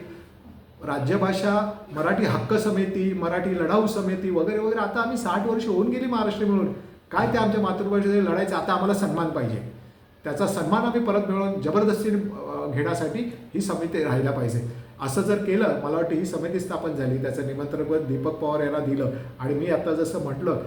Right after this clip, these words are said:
तसं, अ, बोलण्याचा क्रम जर याप्रमाणे बाळासाहेब, अ, आंबेडकर,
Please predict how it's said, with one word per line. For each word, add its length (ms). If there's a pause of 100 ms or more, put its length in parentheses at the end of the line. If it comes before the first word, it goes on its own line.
(220)
तसं, 240
अ, 1080
बोलण्याचा 420
क्रम 320
जर 100
याप्रमाणे 540
बाळासाहेब, 640
अ, 60
आंबेडकर, 760